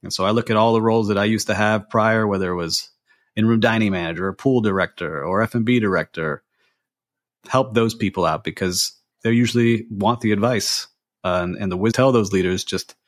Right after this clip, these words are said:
take a moment to be self-aware, because the people that are usually working with you look up to you, uh, and give them some time, especially the people that you used to be.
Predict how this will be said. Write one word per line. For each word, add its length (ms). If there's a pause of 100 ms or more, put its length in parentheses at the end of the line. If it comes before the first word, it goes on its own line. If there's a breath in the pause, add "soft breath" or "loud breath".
(580 soft breath)
take 200
a 40
moment 260
to 60
be 120
self-aware, 680 (320)
because 420 (260)
the 100
people 360
that 260
are 140
usually 240
working 320
with 200
you 120
look 200
up 180
to 100
you, 200 (760 soft breath)
uh, 160
and 360 (160)
give 120
them 120
some 160
time, 260
especially 360
the 60
people 340
that 140
you 100
used 220
to 60
be. 180